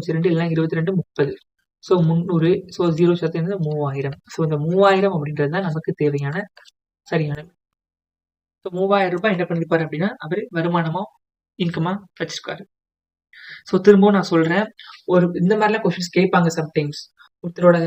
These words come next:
இன்கம்ல வந்து ஃபுட்டுக்கு வந்து ட்வென்டி பர்சன்டேஜ், ரெண்டுக்கு வந்து முப்பது பர்சன்டேஜ், டிரெஸ்ஸுக்கு வந்து இருபத்தஞ்சு பர்சன்டேஜ்,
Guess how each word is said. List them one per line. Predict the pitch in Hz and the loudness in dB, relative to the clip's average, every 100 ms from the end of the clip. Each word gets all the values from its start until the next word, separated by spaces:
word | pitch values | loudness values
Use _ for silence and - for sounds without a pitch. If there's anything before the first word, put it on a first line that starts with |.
| 160 156 - 180 | 0 -2 -6 -4
இன்கம்ல | 190 202 240 190 | -2 4 4 4
வந்து | 175 175 233 - - _ _ - | 2 2 2 0 -8 _ _ -20
ஃபுட்டுக்கு | - 202 185 202 | -8 -2 0 2
வந்து | 180 170 | 2 2
ட்வென்டி | 165 165 | 0 0
பர்சன்டேஜ், | 170 165 165 165 160 | -2 -2 0 0 0
ரெண்டுக்கு | 175 202 208 | -2 -2 0
வந்து | 170 170 | 0 0
முப்பது | 165 175 175 | -2 -2 0
பர்சன்டேஜ், | 165 160 160 160 | 0 -2 -4 0
டிரெஸ்ஸுக்கு | 175 175 202 180 | -2 -2 -2 -2
வந்து | 175 | -2
இருபத்தஞ்சு | 165 165 160 | -2 -4 -4
பர்சன்டேஜ், | 160 151 156 156 | -4 -4 -2 -4